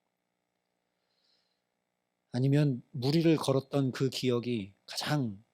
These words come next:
깊게 베드로 가슴에 남았을까요? 다 아닐 겁니다. 아마 베드로 인생에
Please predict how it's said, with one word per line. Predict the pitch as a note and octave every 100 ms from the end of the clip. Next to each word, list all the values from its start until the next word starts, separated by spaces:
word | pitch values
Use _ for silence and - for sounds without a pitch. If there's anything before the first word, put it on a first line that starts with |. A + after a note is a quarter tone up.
| _
깊게 | - - D3 B2 F#2+ - _
베드로 | B2+ B2+ B2
가슴에 | A2+ B2 B2
남았을까요? | G#2 G2+ A2+ A#2+ - G2+ C3 - _ _ _ _ _ _ _ _ _ _ _ _ _ _ _ _ _ _ _ _ -
다 | C#3 D3 E3 F#3 _ _ _ _ -
아닐 | F#2+ G#2+ C3+
겁니다. | C3 A2+ F#2+ - _ _ _ _ _ _ _ _ _ _ _ _ _ _ _ _ _ _ _ _ _ _ _
아마 | B2 D3
베드로 | C#3+ C#3 E3
인생에 | D#3+ C3+ D3+ C#3+ A#2+ D3